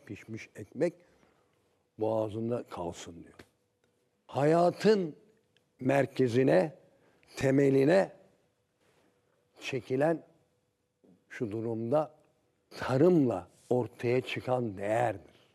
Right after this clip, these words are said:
Ve insan oradan elde ettiği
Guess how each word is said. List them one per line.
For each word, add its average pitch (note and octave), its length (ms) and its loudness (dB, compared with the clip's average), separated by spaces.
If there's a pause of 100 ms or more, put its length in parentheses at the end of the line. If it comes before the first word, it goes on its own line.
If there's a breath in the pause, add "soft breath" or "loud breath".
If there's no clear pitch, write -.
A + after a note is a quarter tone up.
(120)
Ve D#3 120 2
insan E3 600 2 (1000)
oradan A3+ 520 8 (120)
elde F#3+ 760 8
ettiği F#3 840 4